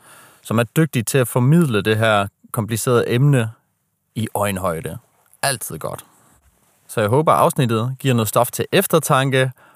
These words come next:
og måske rum til refleksion over, hvilken plads banker egentlig har i vores samfund, og hvorfor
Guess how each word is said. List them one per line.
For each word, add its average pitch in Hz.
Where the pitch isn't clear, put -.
og 117
måske 147
rum 160
til 131
refleksion 131
over, 117
hvilken 139
plads -
banker 117
egentlig 117
har 113
i 104
vores 98
samfund, 104
og 101
hvorfor 113